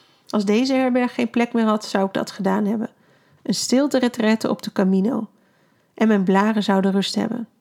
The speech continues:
Oh ja, mijn blaren. Die hebben het hoog in de bol gekregen en zijn onder de compitour uitgegroeid tot megalomane grootte. Iedereen die ze ziet, kijkt verschrikt, terwijl de pijn erg meevalt, maar het ziet er niet aantrekkelijk uit.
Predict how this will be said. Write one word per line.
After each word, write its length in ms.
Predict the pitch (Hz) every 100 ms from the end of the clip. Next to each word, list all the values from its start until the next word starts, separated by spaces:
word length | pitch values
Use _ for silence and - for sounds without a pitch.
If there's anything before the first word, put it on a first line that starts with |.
| _ _ _ _ _ -
Oh 140 | 226
ja, 120 | 208
mijn 200 | 196 196
blaren. 500 | 190 208 196 - 226 - - - - -
Die 140 | - 226
hebben 200 | 240 233
het 100 | 214
hoog 320 | 202 247 294
in 80 | 302
de 60 |
bol 220 | 220 202 196
gekregen 640 | - - 190 190 - 220 _ _
en 140 | 226 220
zijn 280 | 233 226 -
onder 280 | 254 294 320
de 140 | 277
compitour 840 | 262 220 - 254 294 294 277 277 - -
uitgegroeid 760 | 254 - - - 254 247 -
tot 160 | - 208
megalomane 760 | 226 233 226 208 220 226 240
grootte. 440 | - 196 202 - - _ _ _ _ _ _
Iedereen 380 | 170 285 269 247
die 140 | 240
ze 100 | 220
ziet, 280 | - 262 -
kijkt 280 | 226 240 240
verschrikt, 600 | 214 - 196 - - _ _ _ _
terwijl 300 | - 226 226
de 100 | 214
pijn 320 | 214 254 226
erg 300 | 220 220 196
meevalt, 560 | 214 240 226 - - - - - - _
maar 120 | -
het 100 | 202
ziet 160 | - 208
er 60 | 208
niet 180 | 226
aantrekkelijk 540 | 214 214 196 196 196 190
uit. 340 | - 226 -